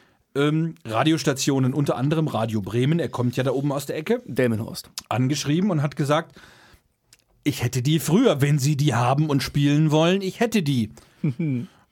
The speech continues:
Speaker 1: Ähm, das Ganze schien aber irgendwie nicht so auf Anklang zu stoßen. Und dann war er ja bei dieser Sprecherziehung. Und da hatte dann, kam dann der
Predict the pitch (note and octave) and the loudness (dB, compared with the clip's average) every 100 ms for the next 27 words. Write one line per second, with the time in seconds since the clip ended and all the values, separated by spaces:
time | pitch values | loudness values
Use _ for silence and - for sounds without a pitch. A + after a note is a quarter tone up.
0 | _ - C3+ C3+ C3 C3 A#2 C#3 - D#3 | _ -2 0 2 -2 -4 -4 -4 0 0
1 | F#3 D#3+ B2+ F#3 G3 C#3 C3 D#3 C#3+ D#3 | 0 -2 0 -2 0 0 0 0 0 0
2 | - G2+ - B2+ B2+ B2+ C3 C#3 - C#3+ | -2 -6 -4 -4 -2 -2 -2 -4 -2 -2
3 | F3+ - F4 - D3 C#3 B2 D3+ F3+ D#3+ | -2 -4 -8 -6 -2 -2 0 0 2 2
4 | D#3 C#3+ C3+ C3+ C3 C3 D#3 D3 A2+ - | 0 0 -2 0 -2 -2 -4 -4 -8 -6
5 | A2+ - - A2+ A2+ A#2+ C3+ E3+ D3+ D#3 | -6 -8 -14 -12 -10 -8 -8 -6 -4 -2
6 | F3 - - - _ - C#3 E3+ F#3 F#3+ | -2 -6 -20 -20 _ 0 2 2 2 2
7 | D3 C#3 C3+ B2 | 0 0 0 -2